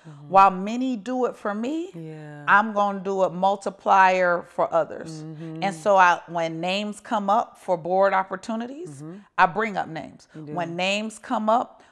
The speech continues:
Speaker 2: for corporate sponsorship and, you know, how we look at personal service agreements,
Speaker 1: Mm-hmm.
Speaker 2: I bring, you know, names up.
Speaker 1: Yeah.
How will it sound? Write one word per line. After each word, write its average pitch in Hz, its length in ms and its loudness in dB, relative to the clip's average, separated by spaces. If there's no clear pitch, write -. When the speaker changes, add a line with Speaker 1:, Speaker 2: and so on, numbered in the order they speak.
Speaker 2:
for 180 640 4
corporate 226 480 -2
sponsorship 220 880 -2
and, 165 500 -10
you 185 140 -6
know, 160 400 0
how 202 240 6
we 208 220 -4
look 196 300 -6
at 202 500 0
personal 220 360 -2
service 226 480 -4
agreements, 240 640 -4
Speaker 1:
Mm-hmm. 180 240 -12
Speaker 2:
I 180 120 6
bring, 196 480 -2
you 170 120 -8
know, 156 140 -4
names 156 420 -6
up. 156 80 -2
Speaker 1:
Yeah. 175 340 -12